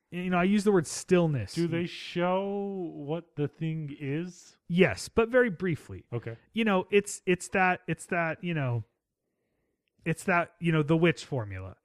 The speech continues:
Speaker 2: Gotcha.
Speaker 1: You know, very small, very quiet, dead quiet, you know, and then violence. You know, um,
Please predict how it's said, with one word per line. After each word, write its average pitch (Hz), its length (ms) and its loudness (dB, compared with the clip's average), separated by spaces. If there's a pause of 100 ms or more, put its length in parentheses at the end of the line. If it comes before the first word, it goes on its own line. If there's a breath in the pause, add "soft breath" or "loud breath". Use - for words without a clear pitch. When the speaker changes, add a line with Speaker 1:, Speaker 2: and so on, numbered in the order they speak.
(220)
Speaker 2:
Gotcha. 113 160 -6
Speaker 1:
You 135 60 -2
know, 131 120 0
very 147 420 4
small, 143 480 2
very 127 340 -2
quiet, 135 800 -2
dead 185 300 4
quiet, 95 460 -4 (460 soft breath)
you 147 100 -2
know, 147 220 2
and 156 140 2
then 160 100 4
violence. 147 760 0 (640 soft breath)
You 156 120 -2
know, 165 340 2
um, 165 720 2